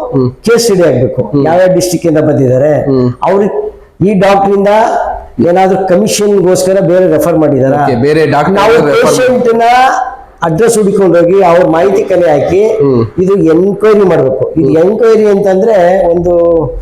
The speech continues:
Speaker 2: ಆ, ಸಿ ಬಿ ಐ ಲೆವೆಲ್ ಸೆಂಟ್ರಲ್ ಇದೆ.
Speaker 1: ಓಕೆ.
Speaker 2: ಅಲ್ಲಲ್ಲ, ಅದೇ ತರನೇ ಒಂದು ಸ್ಟೇಟ್ ಡಿಪಾರ್ಟ್ಮೆಂಟ್ ಪೇಷಂಟ್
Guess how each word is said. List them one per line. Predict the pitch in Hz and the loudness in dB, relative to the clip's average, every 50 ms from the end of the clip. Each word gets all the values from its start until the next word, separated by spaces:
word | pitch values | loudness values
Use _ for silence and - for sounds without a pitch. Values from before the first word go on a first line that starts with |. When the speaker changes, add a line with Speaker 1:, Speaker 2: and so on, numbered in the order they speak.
| - - - - _ _ - | -14 -16 -20 -20 _ _ -6
Speaker 2:
ಆ, | - 147 165 170 165 160 156 156 | -4 -2 0 0 0 0 0 0
ಸಿ | 151 156 151 - - - 233 202 | -2 -4 -4 -6 -4 -2 -2 0
ಬಿ | 233 | 0
ಐ | 226 214 202 | 0 2 0
ಲೆವೆಲ್ | 185 185 180 180 180 180 175 175 175 165 151 147 139 - | 0 0 0 0 0 0 2 2 2 2 2 0 0 -2
ಸೆಂಟ್ರಲ್ | - - 170 180 175 190 185 170 | -2 -2 -2 -2 0 0 0 0
ಇದೆ. | 165 147 139 139 151 165 180 | 0 0 0 0 0 0 -2
Speaker 1:
ಓಕೆ. | - - - 113 107 104 107 - - | -4 -4 -2 -2 -2 -2 -2 -2 -2
Speaker 2:
ಅಲ್ಲಲ್ಲ, | 156 190 202 196 185 | -2 0 0 0 0
ಅದೇ | 156 147 156 185 220 233 | 0 0 0 0 0 0
ತರನೇ | 226 226 214 202 202 202 220 214 208 202 | 0 0 0 0 0 0 0 0 0 0
ಒಂದು | 196 185 143 | 0 0 -2
ಸ್ಟೇಟ್ | - - - 196 214 208 202 196 180 156 | -4 -2 -2 -2 -2 0 -2 -2 0 0
ಡಿಪಾರ್ಟ್ಮೆಂಟ್ | 160 160 - 180 180 170 170 165 165 160 190 208 202 - - - | -2 -2 -2 -2 0 0 0 0 0 0 -2 -2 -2 -4 -4 -2
ಪೇಷಂಟ್ | 196 214 196 - 202 190 180 180 185 185 180 175 - | -2 -2 0 -2 -2 -2 0 0 0 0 0 0 -2